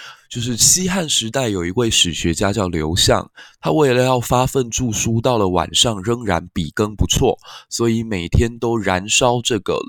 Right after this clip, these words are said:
藜麦充当灯火，让自己可以挑灯夜战。那这个房间暗喻的就是秦可卿希望贾宝玉以后能够好好读书，但大家都看到贾宝玉的反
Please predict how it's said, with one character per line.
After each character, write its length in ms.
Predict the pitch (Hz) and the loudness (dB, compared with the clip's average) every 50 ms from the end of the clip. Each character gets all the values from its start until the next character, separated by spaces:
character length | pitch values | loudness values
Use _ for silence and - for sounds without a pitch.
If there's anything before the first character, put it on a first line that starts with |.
| - 95 | -6 -4
藜 260 | 95 90 95 104 113 | -4 -4 -4 -6 -6
麦 320 | 123 147 156 143 104 90 - _ _ _ _ _ _ _ _ _ _ _ - _ - | -6 -4 -2 -2 -4 -4 -6 _ _ _ _ _ _ _ _ _ _ _ -16 _ -2
充 320 | - - 151 156 151 156 151 | -2 0 0 0 -2 -4 -2
当 300 | 147 151 135 131 143 143 | 0 0 0 0 -2 -2
灯 260 | - 147 147 143 139 | 0 0 0 0 -2
火， 280 | 143 120 - - - - - | -6 -4 -4 -4 -4 -4 -4
让 200 | - 123 123 113 | -2 -2 -2 -2
自 140 | 113 113 113 | -2 -6 -6
己 180 | 90 90 85 78 | -6 -6 -6 -6
可 220 | - 101 104 101 | -4 -2 -2 0
以 220 | 101 98 95 95 95 - | 0 0 -2 -4 -6 -6
挑 260 | - - 82 78 78 - - | -4 -2 -2 -2 -4 -4 -4
灯 240 | - 95 95 98 95 | -4 -4 -4 -4 -4
夜 240 | 95 98 85 76 | -4 -4 -2 -2
战。 300 | - - 104 87 - - - _ _ - - - - - - - - | 0 0 0 0 -2 -6 -14 _ _ -20 -20 -20 -18 -20 -20 -16 -10
那 240 | - 135 131 123 110 - | -8 -6 -6 -6 -8 -8
这 280 | - - - 220 214 180 | -6 -4 -2 -2 -2 0
个 160 | - 117 95 | 0 -2 -2
房 280 | - - 101 90 87 92 | 0 0 -2 -2 -2 -2
间 240 | 95 101 101 92 95 - | 0 0 0 0 -2 -2
暗 180 | - 123 113 104 | -2 -2 -2 -2
喻 200 | 98 95 98 90 | -2 -2 -2 -2
的 160 | 80 85 80 | -2 -2 -6
就 200 | 78 - 92 87 | -4 -2 -2 0
是 200 | - - 87 87 | 0 0 0 0
秦 240 | 78 - - 117 123 | 0 0 0 -2 -2
可 200 | 139 135 117 107 | -2 -2 -2 -2
卿 240 | - - 113 117 117 | -2 -2 -4 -2 -2
希 160 | - - 123 | 0 2 2
望 200 | 123 123 110 98 | 4 2 2 2
贾 200 | 87 - 85 90 | 2 2 2 2
宝 200 | - 87 87 98 | 4 2 4 4
玉 160 | 104 104 - - | 4 4 2 0
以 160 | 80 78 73 | -6 -6 -6
后 200 | 87 92 110 101 | -6 -6 -6 -8
能 160 | 85 78 80 | -8 -10 -12
够 160 | 82 101 98 87 | -8 -6 -6 -6
好 200 | 82 - 85 85 | -4 -4 -6 -4
好 160 | 87 - - | -4 -6 -6
读 180 | - - 67 62 | -6 -6 -8 -6
书， 320 | - - - 71 58 - _ _ - - - - - - - | -6 -6 -4 -6 -6 -8 _ _ -18 -16 -16 -16 -16 -10 -6
但 120 | - 98 | -4 -2
大 80 | 92 95 | 0 0
家 120 | 95 95 | 0 2
都 100 | 92 101 | 2 0
看 160 | 95 - 107 98 | 0 0 0 2
到 100 | 98 87 | 0 0
贾 160 | - 85 80 | 2 0 0
宝 220 | - 80 82 87 | 0 0 0 0
玉 40 | 87 | 0
的 100 | 82 85 | 0 -2
反 180 | - - - | -2 -4 -8